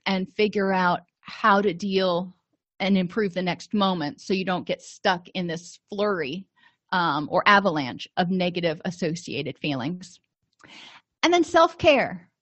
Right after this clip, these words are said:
You know, good self-care generally produces happiness and recovery. Lack of self-care generally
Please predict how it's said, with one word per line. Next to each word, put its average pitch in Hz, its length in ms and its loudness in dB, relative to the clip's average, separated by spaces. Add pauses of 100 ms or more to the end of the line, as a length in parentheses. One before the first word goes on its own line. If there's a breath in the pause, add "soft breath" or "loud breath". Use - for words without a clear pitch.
(240)
You 247 140 -2
know, 254 100 4
good 254 260 0
self-care 294 600 4
generally 240 420 2
produces 226 840 -4 (240)
happiness 247 800 0
and 202 460 -2
recovery. 196 640 2 (420 soft breath)
Lack 214 400 0
of 240 100 -2
self-care 226 960 2 (300)
generally 208 720 -2